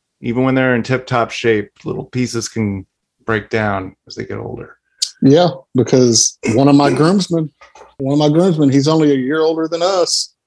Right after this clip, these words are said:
Speaker 2: is, uh, went to the hospital today, and then they shipped him off to Corpus Christi because I think he had a heart attack.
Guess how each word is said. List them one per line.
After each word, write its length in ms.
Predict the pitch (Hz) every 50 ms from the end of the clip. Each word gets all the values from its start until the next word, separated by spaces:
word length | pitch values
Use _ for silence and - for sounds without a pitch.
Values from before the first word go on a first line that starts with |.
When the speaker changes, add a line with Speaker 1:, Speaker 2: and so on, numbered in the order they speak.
| _ _ _ _ - - - - -
Speaker 2:
is, 580 | 139 127 127 127 127 127 127 127 120 117 117
uh, 360 | 127 123 120 117 117 117 117 110 - _ _ _ _ _ _ _ _ - 139 -
went 240 | 113 120 131 135 131
to 80 | -
the 100 | 139 139
hospital 540 | 123 131 147 135 - - - 160 147 151 147
today, 600 | 143 143 139 151 156 160 165 165 170 165 160 160 - -
and 100 | 123 123
then 160 | 127 135 131
they 160 | 127 127 123 120 113
shipped 360 | - - - - 156 - -
him 100 | 131 139
off 140 | 143 135 139
to 60 | -
Corpus 340 | - - 156 135 - 131 -
Christi 320 | - 175 175 170 - - 131
because 260 | 127 - - 131 117
I 0 |
think 200 | - 131 127 -
he 60 | 131
had 120 | 131 131
a 40 | 135
heart 160 | 127 156 170
attack. 260 | 156 - - 113 110